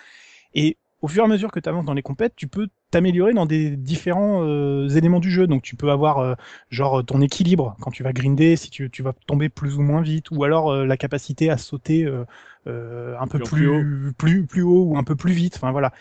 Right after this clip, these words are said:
Speaker 1: Et c-, et là tu sens vraiment la différence. Au début t'as du mal à passer
Speaker 2: Oui,
Speaker 1: certains
Speaker 2: oui.
Speaker 1: tricks où tu sens que c'est un peu léger pour faire les trucs. Et à la fin tu peux placer des figures de folie, euh, avec une meilleure marge d'erreur, quoi, où tu sais que tu te plantes mais tu peux rattraper le coup, quoi.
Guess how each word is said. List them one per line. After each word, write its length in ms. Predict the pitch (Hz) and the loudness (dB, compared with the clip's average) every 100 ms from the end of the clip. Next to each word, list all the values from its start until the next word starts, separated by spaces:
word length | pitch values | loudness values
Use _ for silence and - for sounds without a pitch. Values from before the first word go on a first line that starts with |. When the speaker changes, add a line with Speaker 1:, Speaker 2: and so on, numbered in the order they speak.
| - - | -20 -10
Speaker 1:
Et 60 | - | -8
c-, 100 | - - | -4 2
et 100 | 143 | 4
là 100 | 233 | 4
tu 140 | 170 | -2
sens 180 | - 147 | -6 -4
vraiment 160 | 165 | -4
la 60 | 185 | -6
différence. 400 | 170 - 220 - | -6 -6 -6 -6
Au 40 | |
début 260 | 131 147 214 | -8 -8 -8
t'as 100 | 117 | -10
du 160 | 117 127 | -10 -8
mal 220 | 165 180 | -6 -4
à 60 | - | -4
passer 260 | 131 - | -6 -6
Speaker 2:
Oui, 40 | 117 | -8
Speaker 1:
certains 220 | 104 143 | -6 -6
Speaker 2:
oui. 60 | |
Speaker 1:
tricks 240 | - 202 - | -4 -6 -6
où 40 | |
tu 120 | - | -16
sens 220 | - 196 190 | -10 -6 -4
que 60 | |
c'est 120 | - | -4
un 80 | 143 | -6
peu 140 | - 151 | -4 -2
léger 300 | 151 151 190 | 0 0 -4
pour 160 | 139 | -8
faire 140 | - 127 | -8 -10
les 80 | |
trucs. 220 | - 254 - _ _ - | -4 -4 -6 _ _ -8
Et 60 | 120 | -6
à 40 | |
la 100 | 120 | -6
fin 180 | - 208 | 0 0
tu 140 | - | 0
peux 100 | - | -8
placer 340 | 135 139 139 160 | -4 -2 -2 -2
des 80 | 135 | -4
figures 300 | - 143 139 | -4 -6 -4
de 80 | 127 | -6
folie, 460 | - 151 185 208 | -4 -2 0 0
euh, 320 | 135 123 120 117 - - - | 0 -2 -6 -10 -18 -20 -10
avec 220 | 127 - | -8 -2
une 200 | 135 127 120 120 - | -2 -2 -4 -8 -4
meilleure 600 | 135 123 135 160 170 156 | -2 0 4 6 6 4
marge 260 | 170 165 | 2 2
d'erreur, 360 | 147 160 185 - | 2 2 2 -2
quoi, 140 | 123 | -6
où 80 | 123 | -8
tu 140 | - - | -10 -8
sais 120 | 165 | -8
que 60 | |
tu 140 | - 135 | -8 -10
te 40 | |
plantes 260 | - 196 - | 0 0 0
mais 40 | |
tu 140 | 135 - | -8 -8
peux 80 | 143 | -6
rattraper 360 | 143 - - | -4 -2 -4
le 40 | 156 | -4
coup, 160 | 175 | -6
quoi. 160 | 147 | -8